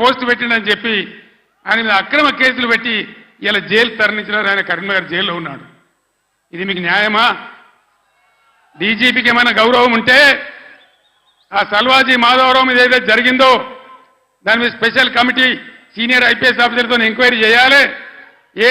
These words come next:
సబ్ ఇన్స్‌పెక్టర్, ఏ సర్కిల్ ఇన్స్‌పెక్టర్ ఆ దౌర్జన్యానికి పాల్పడ్డాడో వాళ్ళ మీద మీరు చర్యలు తీసుకోవాలి,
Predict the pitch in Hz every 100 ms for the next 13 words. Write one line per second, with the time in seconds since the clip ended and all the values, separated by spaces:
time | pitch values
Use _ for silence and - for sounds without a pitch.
0 | 247 220 247 247 254 254 277 247 - -
1 | - _ - 240 247 214 214 254 233 226
2 | 233 247 202 220 226 254 254 240 214 240
3 | 233 247 254 269 254 - - - - -
4 | 185 240 247 247 233 - 233 254 254 240
5 | 233 254 254 254 285